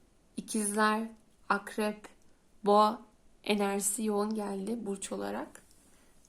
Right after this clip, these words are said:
Dediğim gibi bunlar kolektifin yoğun gelen enerjileridir. Umarım da güzel şeyler sizinle olur her daim. Bugün söyleyeceklerim bunlar. Çekmemi istediğiniz okumalar varsa yorumlar kısmına bırakmayı unutmayın.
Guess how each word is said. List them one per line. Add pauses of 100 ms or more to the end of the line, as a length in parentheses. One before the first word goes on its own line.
(140)
Dediğim
gibi
bunlar
kolektifin
yoğun
gelen
enerjileridir. (960)
Umarım
da
güzel
şeyler
sizinle
olur (140)
her
daim. (800)
Bugün
söyleyeceklerim
bunlar.
Çekmemi
istediğiniz
okumalar
varsa
yorumlar
kısmına
bırakmayı
unutmayın.